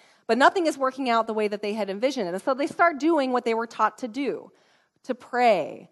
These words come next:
to reach out to God, to do all the things and work the list, right? But here's the problem.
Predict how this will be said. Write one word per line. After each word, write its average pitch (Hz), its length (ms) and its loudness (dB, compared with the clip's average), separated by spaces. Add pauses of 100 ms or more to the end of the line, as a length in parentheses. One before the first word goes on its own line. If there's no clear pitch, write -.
(100)
to 214 100 -8
reach 233 240 -6
out 240 160 2
to 254 80 -12
God, 170 520 -4
to 196 180 -8
do 202 260 -10
all 269 240 6
the 254 100 -4
things 160 460 -6
and 160 160 -10
work 240 300 -4
the 214 100 -4
list, 175 540 -8
right? 180 280 -8 (1160)
But 302 80 -2
here's 349 240 -2
the 285 100 -6
problem. 185 560 0